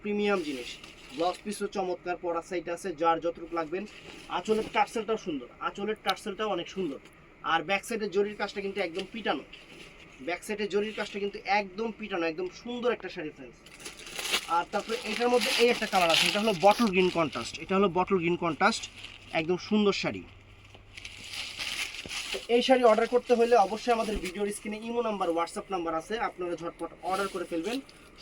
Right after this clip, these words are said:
সকাল এগারোটা থেকে রাত আটটা পর্যন্ত। আর বৃহস্পতিবার দিন আমাদের সাপ্তাহিক বন্ধ, বৃহস্পতিবার দিন আমাদের সাপ্তাহিক বন্ধ, কিন্তু সমস্যা হলো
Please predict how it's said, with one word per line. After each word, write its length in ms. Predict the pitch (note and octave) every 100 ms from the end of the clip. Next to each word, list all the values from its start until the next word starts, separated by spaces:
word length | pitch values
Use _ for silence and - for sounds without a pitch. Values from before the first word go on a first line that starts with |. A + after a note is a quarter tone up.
| G3+
সকাল 260 | F#3+ G3+ G3+ F#3
এগারোটা 320 | F#3 G3+ G#3 G#3
থেকে 140 | A#3+ A3+
রাত 160 | G3 - F3+
আটটা 200 | - G#3+
পর্যন্ত। 260 | G3+ F3 D#3+ F3+
আর 60 | D3
বৃহস্পতিবার 580 | E3+ G3 A3 A3 G#3 F#3
দিন 80 | F#3+
আমাদের 180 | F3 E3+ F#3+
সাপ্তাহিক 340 | E3+ F#3+ E3 D#3+
বন্ধ, 160 | F#3+ D3 - - - - - - C#3
বৃহস্পতিবার 640 | F#3+ A3 - A#3 A#3 A3+ G#3
দিন 100 | A#3 F3+
আমাদের 240 | F#3+ G3 G#3+
সাপ্তাহিক 380 | G3 - G#3+ G#3 F#3+
বন্ধ, 140 | G#3+ A3+
কিন্তু 160 | G3+ F#3 -
সমস্যা 300 | G3+ G#3+ A3+
হলো 100 | A3